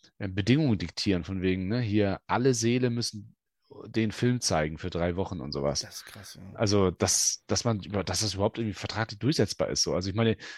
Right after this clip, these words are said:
Speaker 1: wer kontrolliert das auch, weißt du? So,
Speaker 2: <clears throat>
Speaker 1: ganz eigenartig. Naja, also,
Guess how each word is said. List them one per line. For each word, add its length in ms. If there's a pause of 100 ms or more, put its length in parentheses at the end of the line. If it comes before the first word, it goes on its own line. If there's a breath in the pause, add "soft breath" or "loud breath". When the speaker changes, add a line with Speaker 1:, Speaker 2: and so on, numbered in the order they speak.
(120)
Speaker 1:
wer 120
kontrolliert 480
das 140
auch, 220
weißt 220
du? 180
So, 340 (220 loud breath)
Speaker 2:
<clears throat> 540
Speaker 1:
ganz 200
eigenartig. 640
Naja, 320 (400 loud breath)
also, 300